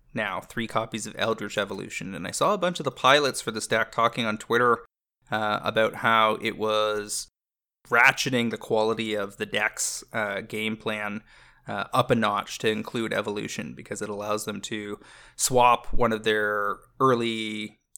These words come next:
drops that are basically just there to connive and get things into the yard and turn it into something that actually matters. So you can get rid of that Rafine's Informant and go get your Greasefang, for instance, which is exactly what this deck wants to do, is get away from its mediocre two-drop into its three-drop. We've talked about that,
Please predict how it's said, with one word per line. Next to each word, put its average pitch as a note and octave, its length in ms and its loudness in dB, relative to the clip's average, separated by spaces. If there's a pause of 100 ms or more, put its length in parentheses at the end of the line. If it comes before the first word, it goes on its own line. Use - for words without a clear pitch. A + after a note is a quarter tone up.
(120)
drops A#2 380 2
that B2 60 -2
are A2+ 60 0
basically D3+ 300 2
just A#2+ 280 -2
there A2+ 340 4
to A2 440 -6
connive G#2+ 520 -2
and G#2+ 100 -6
get G#2 140 -6
things A2 200 -6
into A2 120 -10
the G2+ 100 -14
yard G#2+ 360 2
and G#2 180 -6
turn A#2 180 -2
it G#2+ 140 -6
into G2+ 100 -10
something G#2+ 300 -4
that G2+ 100 -10
actually G2 360 -8
matters. G2+ 480 -4 (160)
So - 100 -6
you G#2 100 -4
can G#2+ 300 -8 (180)
get B2 100 2
rid A#2 180 4
of G#2+ 40 -8
that G#2+ 160 4
Rafine's A#2 480 0
Informant A2 600 -2
and A2 200 -4
go A2 120 0
get A2 120 -2
your - 120 -8
Greasefang, G#2 600 -6
for F#2+ 120 -10
instance, F#2 420 -10
which - 140 -14
is - 100 -14
exactly G#2 580 -2
what - 120 -14
this - 120 -10
deck - 220 -8
wants - 220 -10
to - 180 -16
do, - 80 -14
is G#2+ 140 -12
get A2+ 240 0
away G#2+ 260 0
from G#2 200 -4
its - 360 -8
mediocre A2+ 540 -4
two-drop G#2+ 480 -4
into A2 180 -6
its F#2+ 120 -10
three-drop. G#2 500 -6
We've - 100 -12
talked A2+ 240 -4
about G#2+ 200 -8
that, G2+ 280 -4